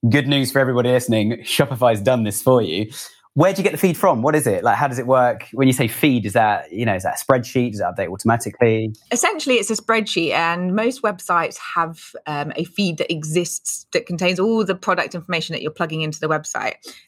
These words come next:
Speaker 2: And as you say, Shopify make it very easy. There is a plugin where you, I, I, I say plugin, I'm using, uh, WordPress terms here, but, uh, an app, um, where you can export your feed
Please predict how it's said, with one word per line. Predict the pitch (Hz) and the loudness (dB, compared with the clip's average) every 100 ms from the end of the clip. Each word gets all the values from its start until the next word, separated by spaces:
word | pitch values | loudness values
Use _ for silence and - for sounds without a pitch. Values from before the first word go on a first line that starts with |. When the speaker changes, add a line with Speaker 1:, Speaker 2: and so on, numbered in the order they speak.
| - | -2
Speaker 2:
And | 185 | 0
as | 196 190 | -2 -4
you | 185 | -2
say, | 185 170 156 | 0 2 0
Shopify | 196 185 - 175 | -2 -4 -2 -2
make | 170 160 | -2 -6
it | 170 | -2
very | 185 180 180 | 0 2 2
easy. | 165 160 151 160 156 160 | 0 -2 0 0 0 -2
There | - 165 | -2 0
is | 160 156 | 2 2
a | 156 156 170 | 2 2 0
plugin | 160 160 | -4 -4
where | 156 | -4
you, | 151 147 _ - | -4 -6 _ -8
I, | 131 | -8
I, | 127 - - - - - | -10 -12 -16 -18 -18 -6
I | - | -2
say | 220 208 | 0 0
plugin, | 180 147 151 | 0 0 0
I'm | 165 | 0
using, | 170 156 160 156 | 0 -2 -4 -4
uh, | - 143 | -2 -2
WordPress | 160 156 - 151 | -2 -2 -4 -10
terms | - 143 151 | -8 -6 -2
here, | 156 | 0
but, | 160 - | 0 -2
uh, | - _ _ _ | -8 _ _ _
an | 180 | -2
app, | - 202 - - 208 214 - | 0 0 -2 -8 -10 -4 0
um, | 165 156 151 | 0 0 0
where | 170 165 | 0 0
you | 160 | -2
can | - 165 165 | -4 -4 -2
export | - - - 190 180 | -4 -6 -2 0 2
your | 170 | 0
feed | 160 165 151 147 | -2 -2 -2 -2